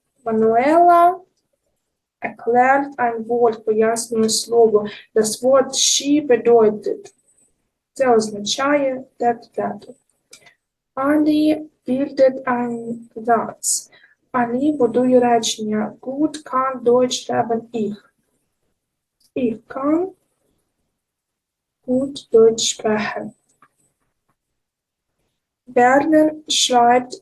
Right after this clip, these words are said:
einen Aufsatz. Werner пише твір. John übersetzt einen Text. John перекладає текст.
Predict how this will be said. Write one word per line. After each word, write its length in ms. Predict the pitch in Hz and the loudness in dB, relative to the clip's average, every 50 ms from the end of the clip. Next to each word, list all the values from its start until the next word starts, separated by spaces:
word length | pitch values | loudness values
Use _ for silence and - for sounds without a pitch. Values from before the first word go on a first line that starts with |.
| _ _ | _ _
einen 680 | - 247 233 233 233 233 233 240 240 240 247 247 - _ _ _ - | -2 2 2 2 2 2 0 -2 -2 -4 -6 -8 -14 _ _ _ -4
Aufsatz. 1300 | 240 240 247 247 240 233 220 214 214 208 - _ _ _ _ 220 208 196 202 - - - - - - _ _ _ _ _ _ _ _ _ | -2 0 2 2 2 0 0 -2 -4 -10 -16 _ _ _ _ -4 -4 -4 -4 -6 -8 -10 -10 -10 -12 _ _ _ _ _ _ _ _ _
Werner 680 | 240 240 247 262 277 269 277 269 269 269 277 294 294 - - _ | 2 2 2 2 0 -4 -6 -6 -6 -6 -8 -10 -12 -14 -18 _
пише 600 | - - 233 233 233 233 - - - - 240 233 | 2 4 6 6 6 6 2 0 0 2 0 0
твір. 640 | 226 233 - - 226 214 220 220 220 214 202 208 - - - _ _ _ _ - - _ _ _ _ _ _ _ _ _ _ _ | 0 -2 -6 -8 -4 -2 0 2 2 2 2 0 -4 -8 -16 _ _ _ _ -20 -20 _ _ _ _ _ _ _ _ _ _ _
John 600 | - 269 277 277 269 269 277 294 320 302 - - _ _ _ _ | 2 4 6 6 6 4 2 0 -2 -2 -6 -12 _ _ _ _
übersetzt 800 | 262 233 240 233 226 220 240 233 233 247 254 254 254 - - - | -2 2 2 2 4 4 4 4 4 4 2 0 -4 -8 -4 -2
einen 560 | 233 240 240 240 240 240 240 240 247 240 - _ _ | 0 2 2 2 2 2 0 0 -2 -6 -12 _ _
Text. 640 | - - 240 214 - 208 - - - - - - - _ _ _ _ _ _ _ _ _ _ _ _ _ _ _ _ _ _ _ _ | -4 -2 -2 -2 -2 -4 -4 -4 -4 -4 -6 -12 -20 _ _ _ _ _ _ _ _ _ _ _ _ _ _ _ _ _ _ _ _
John 320 | - - 262 262 269 269 - | -6 -4 -2 -2 -2 0 2
перекладає 760 | 269 247 240 226 233 233 233 214 220 220 220 226 226 226 226 | 4 4 4 2 2 0 0 2 2 2 2 2 2 0 0
текст. 720 | 220 - - 240 226 208 214 208 - - - - _ _ | -2 -2 0 0 0 0 -2 -4 -6 -6 -6 -8 _ _